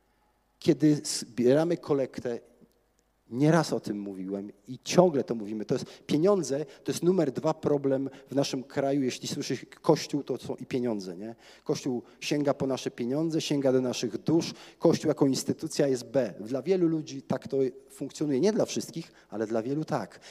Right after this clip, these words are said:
Ale my chcemy też łamać i o-, pokazać, że pieniądz jest czymś, co my chcemy uczciwie razem jako społeczność zarządzać tym.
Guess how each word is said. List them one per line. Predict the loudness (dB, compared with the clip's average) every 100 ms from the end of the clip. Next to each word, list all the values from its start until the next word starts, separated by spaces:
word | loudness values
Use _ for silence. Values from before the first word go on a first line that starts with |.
| -12 -2
Ale | 0
my | 2
chcemy | 0 2 2 4 2
też | 0 -4 -4 0
łamać | 4 6 4 2 -4 -6
i | -6 -4
o-, | 2
pokazać, | 2 4 4 4 0
że | -2
pieniądz | 0 2 2 2 -2 -8 -14 _ -12
jest | -10 -12 -4
czymś, | 2 2 2 -6 -14
co | -4 0
my | 2 2 0
chcemy | 0 0 2 4 4 4
uczciwie | 2 -4 -6 -6 -2 0
razem | 0 -2 -2
jako | -4 -4
społeczność | -6 -6 -4 -4 -4 -8 -6
zarządzać | -2 -2 -2 -2 -6 -8
tym. | -14 -14